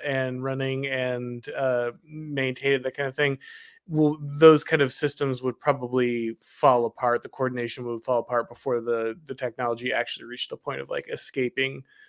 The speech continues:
a kind of human capacity and that kind of thing. I think you might be right about that.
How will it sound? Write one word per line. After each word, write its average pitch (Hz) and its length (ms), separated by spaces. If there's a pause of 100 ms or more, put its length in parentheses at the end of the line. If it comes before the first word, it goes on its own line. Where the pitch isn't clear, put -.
(240)
a 135 160
kind 131 240
of 120 80
human 131 340
capacity 135 600
and 135 100
that 139 160
kind 139 160
of 139 80
thing. 135 420
I 143 100
think 135 200
you 131 60
might 131 180
be 135 100
right 135 200
about 135 360
that. 139 220